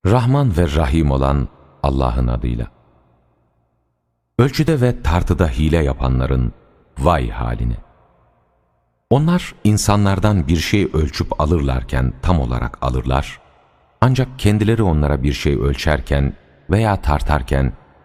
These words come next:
eksik verirler. Onlar büyük bir gün için, insanların Rablerinin huzurunda duracakları gün için diriltileceklerini bilmiyorlar mı?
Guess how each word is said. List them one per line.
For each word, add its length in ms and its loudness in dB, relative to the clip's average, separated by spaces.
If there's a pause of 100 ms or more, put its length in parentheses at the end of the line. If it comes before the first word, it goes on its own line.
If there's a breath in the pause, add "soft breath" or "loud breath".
eksik 400 -4
verirler. 580 -6 (1300)
Onlar 560 2
büyük 440 2
bir 140 4
gün 240 2
için, 400 -2 (600)
insanların 720 2
Rablerinin 560 2
huzurunda 640 0
duracakları 540 -2
gün 200 2
için 300 0
diriltileceklerini 1000 -2
bilmiyorlar 640 0
mı? 140 -8